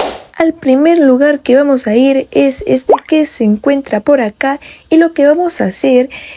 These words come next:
es que vamos a encender cada uno de estos botones. Así que nos vamos a dirigir por este lado, que por acá también se encuentra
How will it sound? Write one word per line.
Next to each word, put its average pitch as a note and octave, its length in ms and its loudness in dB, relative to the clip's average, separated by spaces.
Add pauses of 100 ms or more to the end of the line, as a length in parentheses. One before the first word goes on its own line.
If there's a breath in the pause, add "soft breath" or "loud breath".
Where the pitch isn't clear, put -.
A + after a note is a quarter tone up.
(100)
es C#4+ 180 0
que C4 180 -2
vamos C#4 540 -4 (280)
a D4 200 -2
encender B3+ 600 0 (100)
cada D4+ 340 2
uno D4 240 0
de G#3+ 260 2
estos C4+ 500 0
botones. B3+ 760 -4 (500)
Así D4+ 300 0
que - 200 -4
nos A3 220 0
vamos D#4+ 300 0
a - 20 2
dirigir A3+ 520 0
por G#3 200 0
este B3+ 280 -2
lado, G3 340 0
que C4+ 160 -2
por C#4 200 0
acá A3+ 260 -2
también G#3 380 0
se G3+ 140 -6
encuentra G3+ 480 -2